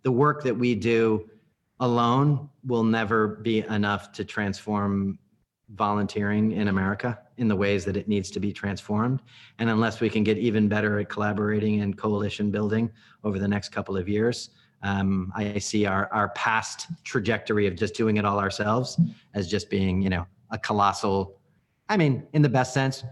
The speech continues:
is a step in the right direction. Let's put it that way. But at this point now, to continue to persist in that attitude would be a huge mistake.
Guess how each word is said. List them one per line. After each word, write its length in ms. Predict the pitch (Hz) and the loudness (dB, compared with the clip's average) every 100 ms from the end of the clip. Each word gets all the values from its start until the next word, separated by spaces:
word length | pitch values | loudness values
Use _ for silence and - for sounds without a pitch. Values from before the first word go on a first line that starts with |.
| - | -2
is 140 | 180 | -2
a 20 | |
step 280 | - 196 151 | 2 0 2
in 60 | 131 | 2
the 100 | 117 | 4
right 200 | 107 - | 2 2
direction. 600 | 98 98 - 123 120 - | 2 0 2 0 0 0
Let's 140 | 123 | -2
put 180 | - 131 | -2 -2
it 80 | 110 | 0
that 160 | 120 120 | 0 2
way. 240 | 143 151 - - _ - | 4 2 0 -14 _ -2
But 80 | 131 | 0
at 80 | |
this 140 | 131 147 | 2 0
point 180 | 139 127 | 0 2
now, 120 | 117 | 0
to 80 | 113 | 2
continue 380 | 127 147 143 | 2 4 4
to 80 | 113 | 4
persist 440 | - - 127 120 147 | 2 2 2 0 2
in 80 | |
that 160 | 147 147 | 2 4
attitude 440 | 151 156 151 165 | 4 2 2 2
would 140 | 117 101 | 4 2
be 300 | 101 98 78 | 2 2 0
a 40 | |
huge 440 | 85 - 117 87 - | -4 -6 -4 -4 -6
mistake. 400 | 78 - - | -16 -16 -20